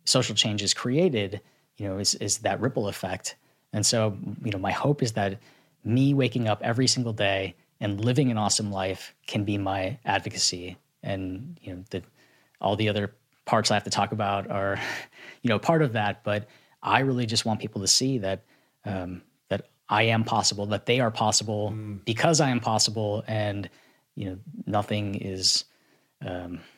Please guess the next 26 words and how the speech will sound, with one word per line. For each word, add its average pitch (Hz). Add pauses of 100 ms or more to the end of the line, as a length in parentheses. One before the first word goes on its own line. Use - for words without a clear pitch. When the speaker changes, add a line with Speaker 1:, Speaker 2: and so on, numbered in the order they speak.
(500)
Speaker 1:
nothing 139
is 127
off 120
limits. 123
Like, 101
people 120
can 117
have 113
a 107
future, - (840)
um, 92 (120)
but 110
the 98
future 120
that 110
I 107
didn't 120
see 143
for 117
myself 113 (200)
when 110
I 110
was 110
younger, 113
it 104
exists. -